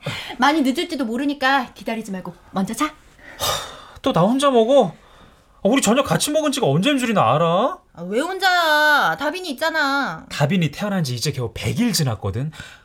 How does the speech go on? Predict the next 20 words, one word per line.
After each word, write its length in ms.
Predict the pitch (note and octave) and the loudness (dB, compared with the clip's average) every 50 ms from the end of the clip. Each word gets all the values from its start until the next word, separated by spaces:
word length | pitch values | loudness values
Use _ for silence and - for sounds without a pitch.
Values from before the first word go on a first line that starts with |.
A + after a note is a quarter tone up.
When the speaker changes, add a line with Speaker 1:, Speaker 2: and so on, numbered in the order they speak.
| _ _ _ - - - - - | _ _ _ -8 -8 -8 -6 -6
Speaker 2:
백 200 | - - D#3+ E3 | -2 -2 0 2
일 100 | C#4 C#4 | 2 0
된 120 | G3+ A3 F#3+ | 0 -2 -2
애랑 180 | F3 D3+ C#3+ | -2 -2 -4
겸상하라고? 720 | - - C3 D3 C#3+ D#3 D3+ C#3 C3+ B2 B2 - G#3 F3+ - - - - - - - _ _ _ _ _ _ _ | -2 0 0 0 2 2 0 0 -2 -2 -2 -2 -2 -4 -4 -8 -16 -20 -20 -20 -20 _ _ _ _ _ _ _
아, 80 | - E3+ | -4 0
당신 240 | E3+ B3 A3+ C4 C#4 | 0 2 2 2 0
요즘 140 | A3 G#3+ E3+ | 0 2 2
나한테 240 | D3+ E3 B3+ A3+ | 4 4 4 2
너무 140 | G#3 G3+ E3 D#3+ | 2 0 0 0
소홀한 420 | - - D4 E4 E4 D4+ C4+ F#3+ | 0 0 0 2 2 2 2 2
거 80 | C#3+ C3 | 0 0
아니야? 260 | C#3 F3+ G3 F3 E3+ G3 D#4 - - - - - - - - - _ _ _ _ _ _ _ _ _ _ _ _ _ _ _ _ _ | 0 0 0 2 2 2 2 2 0 -2 -4 -4 -6 -6 -8 -12 _ _ _ _ _ _ _ _ _ _ _ _ _ _ _ _ _
Speaker 1:
출근하는 560 | - - - B3 A#3+ A#3+ B3+ B3+ C4 B3+ B3+ B3+ | -20 -16 -14 -10 -6 -4 -2 0 0 0 -2 0
사람 220 | C4 B3+ A#3+ A3+ | 0 0 0 0
붙잡고 480 | A#3 A3 G3 - - B3+ B3+ B3+ B3+ A3+ | -2 -8 -6 -2 -2 -2 0 2 4 4
아침부터 440 | G3 G3+ G3 - C#4 C4 C4 C4 A#3 | 4 2 2 0 -2 0 0 -2 -2
잔소리 400 | C4 A#3 G#3 A3+ A#3+ C#4 C4 A#3+ | -2 -2 -2 0 0 2 2 2
한다, 520 | C4+ C4+ C#4+ D4 C#4 D4+ C#4 A#3+ G#3+ G#3 | 2 2 2 2 4 4 4 4 4 4
어? 160 | A#3 C#4 E4 | 4 4 4